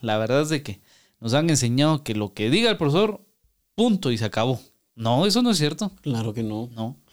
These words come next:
Speaker 1: Por eso soy, por eso yo le decía, puchica, nosotros nos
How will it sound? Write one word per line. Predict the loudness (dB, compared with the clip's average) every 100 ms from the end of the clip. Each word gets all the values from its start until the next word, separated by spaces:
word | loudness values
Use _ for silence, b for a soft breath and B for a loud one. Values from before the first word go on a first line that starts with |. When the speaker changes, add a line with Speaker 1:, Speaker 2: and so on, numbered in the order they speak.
| b b b b
Speaker 1:
Por | 0
eso | 2 2
soy, | 2 0
por | 0
eso | 2 2 2
yo | 2
le | 2
decía, | 2 2 0 -4 B B B _ _ _ _ -4
puchica, | 0 2 2
nosotros | 2 2 0
nos | 0 0 0 -4